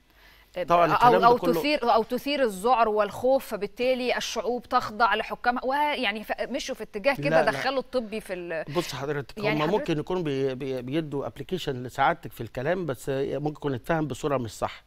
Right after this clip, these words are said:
Speaker 2: هم.
Speaker 1: آه، احتمال، أنا هوضح صورة يا ريت.
Speaker 2: احنا عايزين نعرف رأي الطب والعلم.
Speaker 1: بالظبط، بالظبط. أولًا الكمامات طبعًا، آه، على قد ما هي مفيدة، لازم نتأكد من المواد اللي موجودة فيها.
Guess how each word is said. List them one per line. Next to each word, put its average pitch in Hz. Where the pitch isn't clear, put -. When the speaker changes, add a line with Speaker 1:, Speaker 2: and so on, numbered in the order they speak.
Speaker 2:
هم. 220
Speaker 1:
آه، 147
احتمال، 185
أنا 143
هوضح 151
صورة 175
يا 135
ريت. 175
Speaker 2:
احنا 277
عايزين 370
نعرف 339
رأي 339
الطب 240
والعلم. 208
Speaker 1:
بالظبط، 143
بالظبط. 127
أولًا 185
الكمامات 156
طبعًا، 170
آه، 120
على 143
قد 160
ما 131
هي 160
مفيدة، 175
لازم 165
نتأكد 143
من 127
المواد 147
اللي 131
موجودة 139
فيها. 185